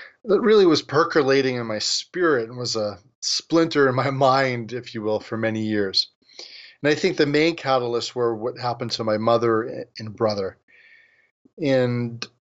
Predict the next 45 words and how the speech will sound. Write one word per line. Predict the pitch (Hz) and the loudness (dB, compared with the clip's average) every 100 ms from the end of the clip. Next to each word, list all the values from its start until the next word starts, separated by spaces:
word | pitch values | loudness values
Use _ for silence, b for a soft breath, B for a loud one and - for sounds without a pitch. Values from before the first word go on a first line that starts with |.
| - - - | -14 -12 -2
I, | 139 | 2
I | 151 147 | 2 2
prayed | - 165 170 165 | 0 4 6 6
and | 139 | 4
fasted | - 151 143 - 139 127 127 _ | 2 2 2 0 -4 -10 -20 _
for | - - 147 139 | -10 2 4 4
my | 131 | 2
mother | 131 127 123 123 | 0 -2 0 -2
for | 120 120 107 | -2 -6 -6
a | |
very | 104 107 135 139 | -6 2 4 6
long | 127 110 107 | 4 -2 -4
time. | - 104 104 101 | -10 -12 -10 -10
She | - 107 | -10 -8
was | 101 | -8
a | 98 | -8
drug | 98 107 107 | -4 -2 0
addict, | 104 104 101 - - - 113 | -2 -2 -6 -6 -8 -6 -6
uh, | 92 | -6
as | 98 | -2
long | 113 110 | 0 0
as | 101 | 0
I | 104 | -2
could | 104 101 | -2 -6
remember. | 98 98 98 98 98 - _ B B B B B - | -6 -6 -6 -6 -6 -10 _ B B B B B -2
And | 147 | 2
not | 175 208 | 4 4
only | 180 | 4
did | 147 143 | 4 4
I | 131 | 4
petition | 131 127 226 - 147 | 2 -2 0 0 0
God | 123 117 113 | 2 2 2
with | 113 | 0
groans | 113 131 131 110 | 2 2 2 -4
and | 104 - | -8 -8
tears, | - 220 123 113 | -2 2 2 0
but | 135 | 2
I | 127 | 2
had | 135 127 | 2 -4
many | 156 220 247 208 | -6 0 2 2
Christians | 123 - 120 - 107 101 | -2 -2 -2 -2 -6 -8
doing | - 107 101 | -8 -6 -6
so | - 101 | -4 -4
as | 95 101 | -6 -6
well. | 107 98 90 | -4 -4 -8